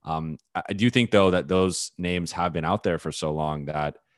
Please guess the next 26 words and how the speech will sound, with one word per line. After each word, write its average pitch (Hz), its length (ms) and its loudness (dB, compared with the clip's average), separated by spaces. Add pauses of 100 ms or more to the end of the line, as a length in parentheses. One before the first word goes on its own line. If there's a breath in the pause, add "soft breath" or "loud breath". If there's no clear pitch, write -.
(360)
maybe 90 240 0
there 90 120 4
is 92 120 2
a 85 40 -4
chance 82 480 -4
that 78 360 -4
they 78 140 -4
end 78 180 -4
up 78 200 -4
just - 200 -6
taking 76 280 -6
a 76 40 -6
non-guaranteed 73 640 -6
guy 71 260 -4
and, 69 260 -10 (380)
uh, 69 180 -10
looking 80 280 -6
at - 120 -6
some 87 140 -2
of 82 60 -2
these 78 160 -4
guys 78 300 -2
that 80 120 -12
they're 76 100 -6
bringing 73 360 -8
in, 73 340 -8